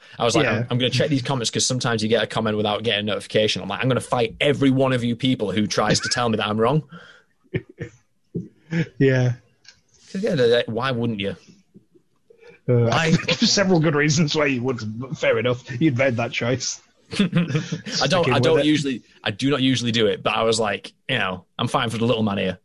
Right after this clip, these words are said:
Speaker 1: The little man
Speaker 2: Uh,
Speaker 1: who's
Speaker 2: yeah, it
Speaker 1: working
Speaker 2: was,
Speaker 1: and
Speaker 2: it was
Speaker 1: can't
Speaker 2: such,
Speaker 1: see.
Speaker 2: such an unreasonable thing for you to get flack for. You were like, "Oh no, this is, this is happening.
Speaker 1: Yeah.
Speaker 2: There's
Speaker 1: It's
Speaker 2: no
Speaker 1: on.
Speaker 2: way I'm wrong in this situation." Oh,
Speaker 1: Yeah.
Speaker 2: then
Speaker 1: <laughs>
Speaker 2: push those
Speaker 1: Are there any,
Speaker 2: chips forward.
Speaker 1: are there any other weird online tropes you saw?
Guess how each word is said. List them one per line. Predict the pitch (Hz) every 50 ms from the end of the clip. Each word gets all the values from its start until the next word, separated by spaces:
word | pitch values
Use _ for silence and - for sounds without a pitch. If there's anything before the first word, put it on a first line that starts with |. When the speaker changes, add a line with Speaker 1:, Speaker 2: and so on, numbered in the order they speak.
| _ _ -
Speaker 1:
The | 120 120
little | 120 135 127 120
man | 120 113 110
Speaker 2:
Uh, | -
Speaker 1:
who's | - - -
Speaker 2:
yeah, | - -
it | -
Speaker 1:
working | 120 - - -
Speaker 2:
was, | - -
Speaker 1:
and | - - -
Speaker 2:
it | -
was | - -
Speaker 1:
can't | 120 -
Speaker 2:
such, | 208 -
Speaker 1:
see. | 113 110 104
Speaker 2:
such | - - 208 214 -
an | 170 170 -
unreasonable | 190 156 151 143 139 143 139 127 - 147 143 123 123 117
thing | - - 131 113 107 104
for | - 120
you | 113 113 110
to | - 117
get | 113 113 113 -
flack | - 113 113 120 - - -
for. | - 104 92 90 95 104
You | - - 113
were | 104
like, | 101 101 98 98 101 - 123
"Oh | 110 101
no, | 98 107 104 101 101 120
this | 123 120 -
is, | 113 107 117
this | - 143 123 -
is | 107 107
happening. | 107 - - 120 101 104 - - - - - - - _ - -
Speaker 1:
Yeah. | 113 107 95 170 - - - - - _ _ _ -
Speaker 2:
There's | 170 165 156
Speaker 1:
It's | 147 156
Speaker 2:
no | 151 107
Speaker 1:
on. | 113
Speaker 2:
way | 127 135
I'm | 131 120 120
wrong | 127 131 120 117 117
in | 117 107 113
this | 120 120 -
situation." | 120 113 - 104 104 101 104 - - 104 101
Oh, | 104 147 -
Speaker 1:
Yeah. | 170 139 120
Speaker 2:
then | 110 110 - - - - - - - _ - - - -
Speaker 1:
<laughs> | - 254 254 - - - - - - 170 - - - - _ _ - - _ -
Speaker 2:
push | - 165 - -
those | -
Speaker 1:
Are | 135
there | 139 202
any, | 220 214
Speaker 2:
chips | 196 160 131 120 113 -
forward. | - 127 120 110 110 110 104 - - - - 98 127 120 - -
Speaker 1:
are | - 151
there | 170 202
any | 220 208
other | 202 190 180
weird | 165 165 165 165 165 151
online | 147 147 143 143 143 143 139
tropes | 135 - 147 135 120 - -
you | 131 135 135
saw? | 123 - 131